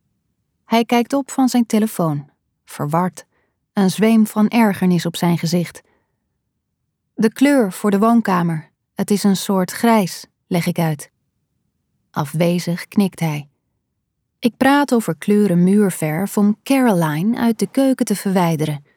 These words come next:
Mijn keuken, waar mijn kinderen op het punt staan te ontbijten.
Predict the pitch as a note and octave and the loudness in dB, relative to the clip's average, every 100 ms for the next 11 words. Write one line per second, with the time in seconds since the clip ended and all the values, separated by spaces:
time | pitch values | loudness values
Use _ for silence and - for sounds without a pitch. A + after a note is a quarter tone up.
0 | _ _ _ _ C4+ D4+ C#4+ F#3+ D3+ _ | _ _ _ _ 2 4 4 0 -2 _
1 | G3+ E3 D3 D3 C#3+ _ _ _ _ - | 0 0 -2 -8 -12 _ _ _ _ -4
2 | E3+ E3 E3+ F3+ A#3 B3+ - B3+ F3 C#3+ | 0 2 2 2 2 0 2 2 2 -2
3 | D#3+ - A3 A3 - C#4 A#3+ - E3+ D3 | -4 -4 -6 -6 -2 0 0 -2 -6 -6
4 | E3+ A#3 A#3 A3 C4 A3 - D3 | -4 0 0 2 0 0 -2 -8